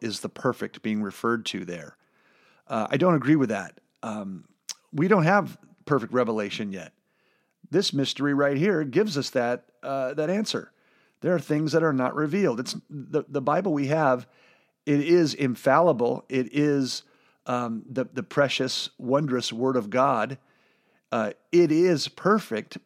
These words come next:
but it's not the perfect that is being referred to there. And there still are things yet to be revealed that we do not know. Of course, the perfect in First Corinthians thirteen is Jesus.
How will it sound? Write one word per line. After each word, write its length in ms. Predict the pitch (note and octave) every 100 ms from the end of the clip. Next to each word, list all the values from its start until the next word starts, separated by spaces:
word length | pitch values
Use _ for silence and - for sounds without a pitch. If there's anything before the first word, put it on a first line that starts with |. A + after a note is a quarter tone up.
| _ _ _ _ _
but 220 | A#2 C#3+
it's 180 | C#3+ -
not 180 | C#3+ C#3
the 560 | A#2 A#2+ E3 D3 G#2+ - _ _
perfect 420 | - A2+ G#2+ F#2
that 120 | A2
is 100 | F#2
being 180 | A#2+ A2+
referred 400 | G#2 - B2 B2+
to 120 | -
there. 320 | F2+ F#2 F2+ - _ _ _ _
And 120 | B2
there 120 | B2
still 300 | A#2 - C#3+
are 120 | C3+ C3+
things 400 | - C#3+ B2 A#2+
yet 240 | B2 -
to 80 | B2
be 140 | B2
revealed 540 | A2+ A2 A#2 C#3 A2 G2+
that 120 | E2+
we 140 | A#2+
do 100 | A2
not 240 | A2+ G#2 G2
know. 380 | A#2+ G#2 - _ _ _ _ _ _ _ _ _ -
Of 80 |
course, 180 | - G#3+
the 100 | -
perfect 360 | - - D3 C#3
in 80 | A#2
First 240 | C#3+ C3+
Corinthians 300 | C#3 A#2+ A#2+
thirteen 500 | - A#2+ - E3+ D3
is 140 | G#2
Jesus. 580 | - C3+ B2 F3 - -